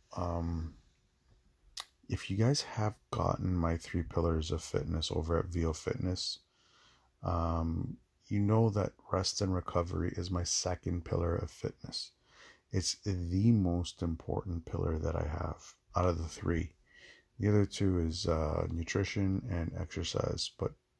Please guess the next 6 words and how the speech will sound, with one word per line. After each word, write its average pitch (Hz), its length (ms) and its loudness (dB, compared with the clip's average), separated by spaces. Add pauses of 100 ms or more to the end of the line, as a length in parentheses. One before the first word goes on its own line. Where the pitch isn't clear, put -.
rest 90 340 0
and 104 140 2
recovery, 101 640 4 (840)
I 98 120 -2
give, 104 340 2
like, 85 280 0